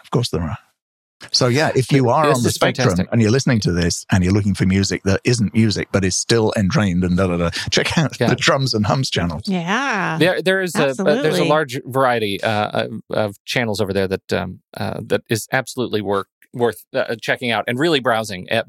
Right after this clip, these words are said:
Speaker 2: I was, I was surprised in my shopping last night through the channels, uh, at how many were, I was able to just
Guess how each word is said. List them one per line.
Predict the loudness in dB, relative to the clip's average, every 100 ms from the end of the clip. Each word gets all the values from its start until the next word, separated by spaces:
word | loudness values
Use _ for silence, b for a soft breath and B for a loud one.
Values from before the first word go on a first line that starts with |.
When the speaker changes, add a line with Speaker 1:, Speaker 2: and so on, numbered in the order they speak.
| -4
Speaker 2:
I | -4
was, | -2 -4 -6 -16 _ B B B
I | -2
was | 0 -2 -2
surprised | -4 0 2 2 0 -6 -8
in | -4 -2
my | -2
shopping | 0 -2 -2 -4
last | -2 -2 -2
night | -4 -6 -6
through | -4 -2
the | -2
channels, | -2 -2 -2 -6 -4
uh, | -2 0 0
at | -2 -2
how | -4 -2
many | -2 -4
were, | -6 -4
I | -2
was | 0
able | -2 -2
to | -4 -6
just | -4 -6